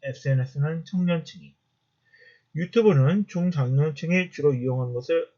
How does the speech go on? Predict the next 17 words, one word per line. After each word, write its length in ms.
알게 280
되었습니다. 600
광고성 840
콘텐츠의 840
양 340
또한 480
유튜브를 480
선두로 560
청년층이 680
이용하는 600
에스엔에스에 1040
많이 320
있다는 300
것을 500
알 160
수 180
있었습니다. 720